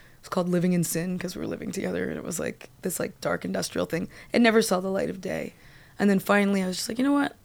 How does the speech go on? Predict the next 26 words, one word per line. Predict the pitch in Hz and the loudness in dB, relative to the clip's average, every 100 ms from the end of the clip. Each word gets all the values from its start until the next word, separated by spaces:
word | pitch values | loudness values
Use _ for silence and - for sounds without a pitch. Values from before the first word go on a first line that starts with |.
| - | -4
I | 233 | 0
wanna | 277 320 | 4 4
do | 233 202 | 2 2
a | 196 | 0
band | - 180 190 190 190 | 0 0 2 0 -2
with, | 180 | -4
like, | - - | -4 -2
all | 190 185 | 0 0
live | 185 190 185 | 0 -2 -4
instruments." | 190 - - - 220 | -4 -4 -4 -6 -6
Like, | - 196 | -6 -4
I | |
didn't | 196 190 | -4 -2
wanna | 180 196 | 0 0
be | 190 196 190 - - - - - | 2 2 0 -4 -16 -20 -20 -10
married | - 190 196 | -2 2 2
to | 196 | 2
the | 208 | -2
track | - - 180 185 180 | -2 2 4 2 0
or | 185 | -2
married | 180 190 190 | -2 -2 -4
to | 190 | -6
this | |
programming | - - 180 180 180 180 180 180 | -6 0 2 2 0 0 0 0
or | 170 | 0
whatever. | 160 170 180 180 185 175 | -2 -2 -2 0 0 -2